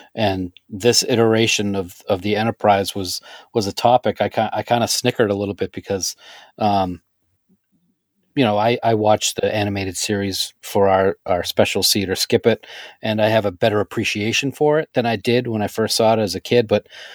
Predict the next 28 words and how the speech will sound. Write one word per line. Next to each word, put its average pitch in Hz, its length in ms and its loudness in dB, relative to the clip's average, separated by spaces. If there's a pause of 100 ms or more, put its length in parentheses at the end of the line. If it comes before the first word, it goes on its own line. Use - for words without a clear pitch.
(400)
some 143 300 2
of 131 60 2
the, 110 220 0
some 143 260 0
of 135 40 0
the 107 100 2
renderings 107 560 -2
of 90 120 -8
the 101 100 -6
Enterprise 101 500 -4
in 104 60 -8
the 104 80 -8
<laughs> 113 40 0
animated - 360 -2
series - 560 -2
are 123 60 -4
just - 360 -4
awful. - 420 0 (520)
Um, 104 400 0 (240)
but 131 180 4 (180)
you, 143 300 2 (100)
you 151 180 2
did, 135 400 0
you 135 160 0
did 120 340 0 (540)
say 127 280 2
it 110 100 0
correctly. 107 380 2